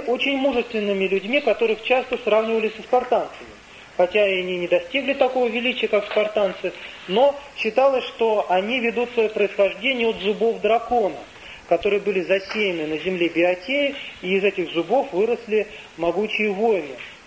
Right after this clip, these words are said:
прозванные спартами. Не спартанцами, а спартами.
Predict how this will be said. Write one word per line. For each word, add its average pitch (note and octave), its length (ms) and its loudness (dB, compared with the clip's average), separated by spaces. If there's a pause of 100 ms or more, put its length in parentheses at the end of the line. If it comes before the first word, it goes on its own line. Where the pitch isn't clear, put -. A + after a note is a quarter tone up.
прозванные G#3+ 540 0 (140)
спартами. E3 640 2 (580)
Не D3+ 140 -6
спартанцами, A#3 800 0
а F#3 140 2
спартами. D#3+ 640 -2